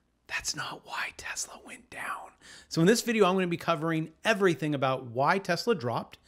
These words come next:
And if you could at least consider subscribing, I do videos about this stuff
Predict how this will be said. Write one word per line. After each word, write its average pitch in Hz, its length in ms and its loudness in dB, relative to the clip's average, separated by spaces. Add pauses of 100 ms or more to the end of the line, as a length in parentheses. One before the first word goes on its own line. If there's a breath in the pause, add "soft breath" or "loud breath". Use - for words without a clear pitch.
(280 soft breath)
And 240 100 4
if 277 160 2
you 269 140 4
could 311 320 4
at 226 120 4
least 254 220 -2
consider 233 380 -2
subscribing, 208 760 0
I 180 80 0
do 160 140 0
videos 190 460 4 (320 loud breath)
about 175 240 2
this 165 100 0
stuff - 320 0